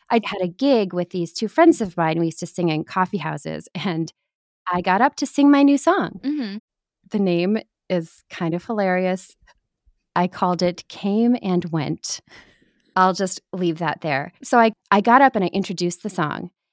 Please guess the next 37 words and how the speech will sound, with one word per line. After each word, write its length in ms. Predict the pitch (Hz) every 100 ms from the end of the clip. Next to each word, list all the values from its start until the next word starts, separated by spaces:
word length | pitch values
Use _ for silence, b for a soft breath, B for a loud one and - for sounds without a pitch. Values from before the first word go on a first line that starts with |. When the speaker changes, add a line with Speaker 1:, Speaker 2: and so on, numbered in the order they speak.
| -
Speaker 1:
and 120 | 196
I 140 | 180 175
said, 500 | - 175 156 156 156 _ _ _ _ _ _
"This 440 | 196 254 302 - - _ _ -
is 120 | 220
a 60 | 240
song 380 | - 190 190 165
I 80 |
just 300 | 170 196 - 175
wrote 460 | 156 156 - - _ _ _ _ _ _
about 320 | - 180 165 175
a 60 |
breakup." 600 | 180 170 160 165 156 147 _ -
It 60 | 220
was, 120 | 202
like, 120 | 185
a 40 | 175
very 200 | 190 190
raw, 420 | 160 170 180 180
real 240 | 170 170 165
breakup 360 | 160 156 170
song. 440 | - 160 151 151 151 _ _ _ -
As 420 | 185 180 226 233 -
I'm 220 | 196 190
saying, 680 | 185 208 196 180 165 160 175 _ _ _ _ _
"This 220 | 190 185
is 100 | 185
a 60 | 196
breakup 480 | 185 196 190 180 -
song," 520 | - 156 147 147 170
Speaker 2:
Mm-hmm. 360 | 247 247 233 196 214 _ -
Speaker 1:
I 80 | 185
hear 240 | - 196
a 80 | 175 _ -
gasp 520 | 190 160 - - - _ _
in 100 | 185
the 80 | 180